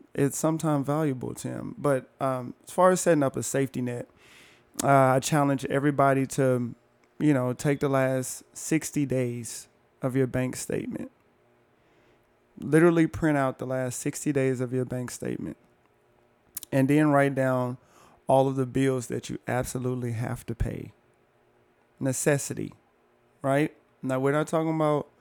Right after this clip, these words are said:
um, we're not talking about groceries or anything like that right now. Just bills that you absolutely have to pay.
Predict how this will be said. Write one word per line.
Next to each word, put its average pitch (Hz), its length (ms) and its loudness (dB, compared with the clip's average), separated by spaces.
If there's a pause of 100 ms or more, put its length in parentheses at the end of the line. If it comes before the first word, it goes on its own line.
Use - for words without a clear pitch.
(640)
um, 117 580 -4
we're 135 120 -2
not 139 160 2
talking 151 220 2
about 135 280 2
groceries 127 960 -2 (220)
or 127 200 -4
anything 127 440 -4
like 123 220 -4
that 120 180 -4
right 117 200 -4
now. 117 360 -8 (240)
Just 135 440 -2
bills 131 640 2 (640)
that 135 220 -2
you 135 100 -2 (120)
absolutely 131 600 -2
have 120 240 -6
to - 80 -8
pay. 120 300 -10